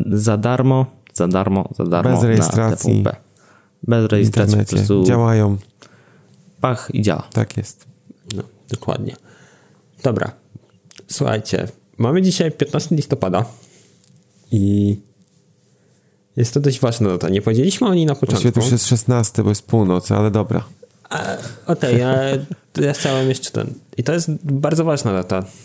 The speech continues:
Speaker 3: dla nas przede wszystkim, dla naszej trójki, e, i dla niektórych naszych słuchaczy także, bo dokładnie dzisiaj,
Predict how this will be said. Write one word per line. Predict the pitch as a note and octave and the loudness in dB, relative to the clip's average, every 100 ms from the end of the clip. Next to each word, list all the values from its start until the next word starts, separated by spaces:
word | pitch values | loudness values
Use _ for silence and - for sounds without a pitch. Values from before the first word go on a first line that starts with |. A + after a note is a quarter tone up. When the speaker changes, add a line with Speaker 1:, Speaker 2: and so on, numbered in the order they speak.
| - | -8
Speaker 3:
dla | A#2+ A#2 G#2+ | 0 2 2
nas | F2+ D#2 | 0 -4
przede | - F#2 F2 | -4 -4 -4
wszystkim, | G2 - F#2+ | -6 -4 -4
dla | F#2+ | -2
naszej | F#2 G#2+ G2+ | -2 -4 -4
trójki, | F#2 F2 A2 A#2 - - - _ _ _ _ _ _ - - | -4 -2 -2 -2 -8 -20 -20 _ _ _ _ _ _ -16 -6
e, | G#2+ - | -6 -2
i | A2+ | 0
dla | A#2 | 2
niektórych | A2 - B2 A#2 A#2+ - - | 0 0 0 0 -2 -6 -2
naszych | - A#2 | 0 0
słuchaczy | - - A2 A#2 | -2 -2 -2 -2
także, | A#2 G2 G#2+ A#2+ - _ _ _ _ _ _ _ _ - - A#2+ | -2 0 0 -2 -10 _ _ _ _ _ _ _ _ -20 -6 0
bo | A#2 G#2+ A2 A2 A2 A2 - _ _ _ _ - B2+ - D3+ | 2 2 2 2 0 -2 -6 _ _ _ _ -10 -10 -8 -4
dokładnie | A#2 C#3 F3 D#3+ | -2 2 2 2
dzisiaj, | C#3+ A#2 - G2+ A2 | 0 0 0 -2 -2